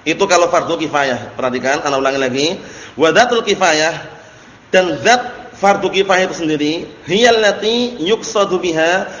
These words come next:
yaitu kewajiban yang diinginkan dengannya husulu hadzal syai', diwujudkannya sesuatu ini. Paham ya? Sesuatu tersebut diwujudkan. Intinya sudah tegak salat jenazah walaupun satu orang,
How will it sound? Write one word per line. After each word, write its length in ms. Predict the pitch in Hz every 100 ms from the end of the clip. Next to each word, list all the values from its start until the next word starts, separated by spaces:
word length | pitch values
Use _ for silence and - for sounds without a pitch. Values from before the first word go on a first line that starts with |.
| -
yaitu 640 | 156 190 196 196 190 247
kewajiban 560 | 233 208 190 147 160 226 208
yang 80 |
diinginkan 480 | 190 180 190 233 208
dengannya 320 | 180 170 175 190
husulu 560 | 202 190 - 214 208 170
hadzal 240 | 165 165
syai', 480 | - 160 160 160 165 - - -
diwujudkannya 720 | 190 185 185 180 170 196 185 202
sesuatu 440 | - 170 156 151
ini. 240 | 147 135 107 - - - - - -
Paham 160 | - 165
ya? 240 | 139 98 - -
Sesuatu 560 | - 190 - 196 190 196
tersebut 400 | 196 196 190 196
diwujudkan. 640 | 180 175 143 151 170 131 104 92 - - - - -
Intinya 400 | 208 202 214 233
sudah 160 | 196
tegak 240 | 185 - 190
salat 240 | 196 196
jenazah 400 | 170 196 202 196
walaupun 240 | 180 185 190
satu 200 | 190 208
orang, 320 | 214 185 185